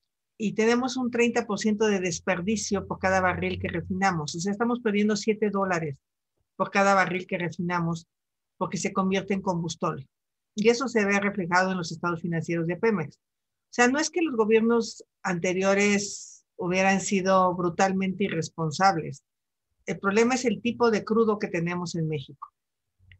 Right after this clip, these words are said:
Entonces, se abandonó la refinación justo por eso, porque salía más barato importar gasolina. Es, es, es increíble, pero así es. Al reutilizar el combusto-, el, el, el petróleo, o a, al apostarle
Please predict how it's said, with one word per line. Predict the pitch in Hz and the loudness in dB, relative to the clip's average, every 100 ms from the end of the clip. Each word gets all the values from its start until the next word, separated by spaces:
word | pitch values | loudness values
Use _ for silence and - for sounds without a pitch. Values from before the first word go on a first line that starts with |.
| _ | _
Entonces, | - 262 262 320 311 | -2 0 2 2 2
se | 247 | 2
abandonó | 202 202 208 214 220 247 262 | 4 6 4 4 4 4 4
la | 269 | 2
refinación | 254 233 196 185 - 214 220 220 - | 0 0 0 0 2 2 2 -2 -4
justo | 339 - 208 | -4 -2 -4
por | 185 196 | -2 -2
eso, | 269 180 147 - | -2 -4 -6 -6
porque | 165 175 | -10 -6
salía | 190 196 220 | -2 0 2
más | 214 214 | 2 0
barato | 202 196 196 | 0 0 -2
importar | 196 - 165 175 170 | -6 -6 -8 -6 -6
gasolina. | 165 - 160 160 139 _ - | -6 -6 -6 -6 -8 _ -12
Es, | 170 - | -12 -10
es, | 190 180 - | -12 -12 -14
es | 175 | -10
increíble, | 190 180 185 180 185 | -8 -6 -6 -4 -8
pero | 185 170 | -8 -8
así | 151 196 | -8 -8
es. | 175 160 _ _ _ _ _ _ _ _ _ _ - | -8 -10 _ _ _ _ _ _ _ _ _ _ 4
Al | 240 240 240 240 240 _ _ _ - | 6 6 6 4 0 _ _ _ -12
reutilizar | 220 226 233 233 226 226 226 _ _ _ _ _ _ - 262 214 233 240 277 269 | -4 4 6 8 8 8 4 _ _ _ _ _ _ -10 -6 -2 0 0 4 4
el | 277 - | 4 2
combusto-, | 233 214 214 - 240 226 | 0 0 0 4 4 4
el, | 214 208 | 2 2
el, | - 214 202 | 2 0 0
el | 208 202 | -2 -2
petróleo, | 214 226 233 196 196 - | -2 4 4 4 0 0
o | 190 | 2
a, | 175 - | 2 2
al | 196 | 2
apostarle | 190 - 180 - 226 220 214 196 170 | 2 -2 -8 0 2 2 0 -2 -6